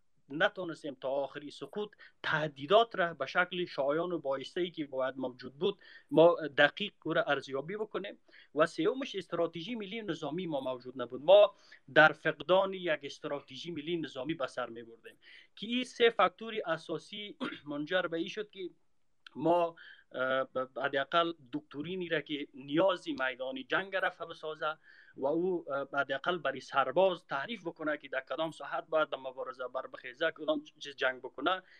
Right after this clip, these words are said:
این نبود. در یک حالت، اه، تاریک و یک حالت پراگندگی به سر بردن خودش چالش خلق می‌کنه.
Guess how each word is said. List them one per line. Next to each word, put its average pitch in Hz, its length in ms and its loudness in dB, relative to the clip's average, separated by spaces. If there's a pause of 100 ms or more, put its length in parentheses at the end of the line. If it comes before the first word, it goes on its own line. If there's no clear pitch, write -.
(140)
این 151 220 2
نبود. 131 280 4 (100)
در 143 140 4
یک 143 140 -2
حالت، 147 340 -4 (720)
اه، 131 200 -6 (200)
تاریک 151 480 -6
و 175 60 -2
یک 147 120 0
حالت 143 280 -2
پراگندگی 131 640 -6
به 127 140 -8
سر 127 200 -8
بردن 147 260 0
خودش 165 280 -14
چالش - 360 -4
خلق - 200 -10
می‌کنه. - 340 -20